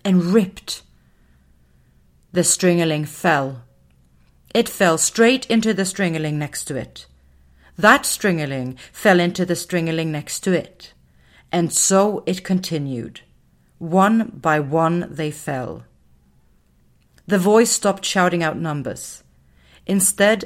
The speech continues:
a siren-like noise cut through the clear cut. The stringlings kept falling, one after another. The Stratadunda had seen them.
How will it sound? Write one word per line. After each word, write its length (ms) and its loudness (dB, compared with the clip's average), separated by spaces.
a 80 -2
siren-like 920 2
noise 420 0
cut 360 -6
through 180 -2
the 100 -2
clear 240 -6
cut. 460 -16
The 60 2
stringlings 680 4
kept 260 -2
falling, 640 -4
one 280 4
after 320 2
another. 480 -2
The 80 -4
Stratadunda 800 0
had 160 -4
seen 360 -2
them. 320 -8